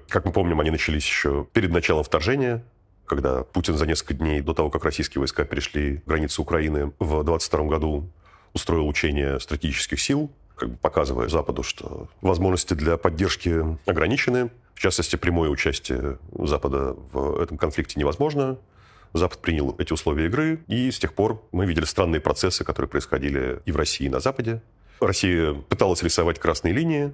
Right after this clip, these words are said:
Запад наличие этих красных линий принимал к сведению, действовал соответственно, но при этом эти красные линии испытывал, и каждый раз, как мы помним, выяснялось, что за этими красными линиями ничего нет. При этом, если говорить про Кремль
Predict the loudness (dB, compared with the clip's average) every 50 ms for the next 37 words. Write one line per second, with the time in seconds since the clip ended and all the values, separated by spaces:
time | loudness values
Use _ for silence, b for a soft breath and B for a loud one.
0 | -8 -16 -8 -2 0 0 0 0 0 2 2 2 2 2 2 2 2 2 2 0
1 | 0 0 -2 -2 0 0 2 2 2 0 0 -2 -2 0 2 2 0 0 0 0
2 | 0 0 0 0 -2 -2 -2 -2 -4 -4 -6 -6 -4 -2 -2 -2 -2 -2 -2 -2
3 | 0 0 0 2 0 -2 -2 -2 0 0 0 0 -2 -4 -10 b b b b b
4 | b b b b -2 2 2 2 2 2 2 0 0 -2 -2 -2 -4 -4 -2 0
5 | 0 0 2 2 0 0 0 0 0 0 0 -2 -2 -4 -2 0 0 0 0 -2
6 | -4 -6 -12 -6 0 0 0 2 2 2 2 2 2 0 -2 -4 -6 -10 -8 -6
7 | -4 -4 -2 -2 0 0 2 2 2 2 0 0 -2 -4 -2 -2 -2 0 2 2
8 | 2 2 2 0 0 0 0 0 0 -2 -2 0 0 -2 -2 -2 -2 -2 -2 0
9 | -2 -2 -2 -2 -2 -4 -2 -2 -2 -2 -2 -4 -8 -18 -20 _ _ _ _ _
10 | _ 0 2 2 2 2 2 2 2 0 -2 0 -2 0 0 2 2 2 2 0
11 | 0 0 2 2 2 2 0 0 0 2 2 2 0 -2